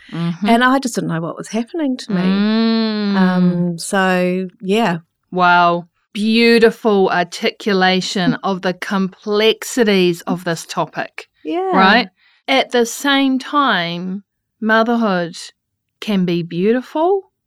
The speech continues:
Speaker 1: and awful.
Speaker 2: Yeah. In fact, that is exactly what I, I used to say, is that it's the best of things and the worst of things.
Speaker 1: Mm.
Speaker 2: And it doesn't need to be like that,
Speaker 1: Mm.
Speaker 2: actually.
Speaker 1: Mm.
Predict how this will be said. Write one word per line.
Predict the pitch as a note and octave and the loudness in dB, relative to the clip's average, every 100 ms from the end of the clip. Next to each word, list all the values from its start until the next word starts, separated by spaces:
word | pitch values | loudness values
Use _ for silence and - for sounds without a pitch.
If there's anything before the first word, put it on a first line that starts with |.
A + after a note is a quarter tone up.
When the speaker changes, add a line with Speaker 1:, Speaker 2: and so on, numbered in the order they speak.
| _ _ _ _ | _ _ _ _
Speaker 1:
and | A3 B3+ A#3 F3 F#3 A3 - _ _ _ | -2 2 2 0 0 -2 -6 _ _ _
awful. | - A3 A3+ G3 D3+ - _ _ _ | 0 0 0 -4 -6 -8 _ _ _
Speaker 2:
Yeah. | C4+ D#4+ C4 F3+ _ _ _ - | 0 2 2 -2 _ _ _ -2
In | C4 B3+ | 2 2
fact, | C4 | 0
that | B3 B3 | 0 0
is | A#3+ - | -2 -4
exactly | G#3+ A#3 A3+ A#3 | -4 -2 -2 0
what | A3 A3 | 0 2
I, | G#3 G3+ G3 G3 _ - | 2 0 -2 -6 _ -4
I | |
used | G3+ G3+ G3+ | -2 -2 -4
to | G#3+ | -8
say, | G#3 C4 D4 F3 F3 - | -6 -4 -2 -4 -6 -6
is | G3+ G3 - | -4 -4 -6
that | G3+ G3+ | -6 -4
it's | G3 - | -6 -6
the | G#3+ | -8
best | G3+ G#3 A3+ - | -4 -4 -4 -6
of | G3 | -8
things | - F#3 F3+ | -6 -6 -4
and | G3 G3+ | -4 -2
the | |
worst | G#3 A#3 D4+ - | -2 -4 -6 -10
of | D4+ | -12
things. | F3+ E3 E3+ | -12 -14 -6
Speaker 1:
Mm. | G3+ G#3 F#3 - - | -2 0 -2 -6 -4
Speaker 2:
And | G#3+ | -2
it | A3+ | 0
doesn't | B3+ C4 | 0 0
need | G#3 G#3 | 0 0
to | G3+ | -2
be | F#3+ | -4
like | F3+ E3+ | -4 -6
that, | D#3 C3+ - G#3 | -8 -12 -10 -4
Speaker 1:
Mm. | A#3 A3 | 0 0
Speaker 2:
actually. | - - - - E2 | -2 -6 -8 -10 -8
Speaker 1:
Mm. | A3 A3 G#3 | -4 -4 -4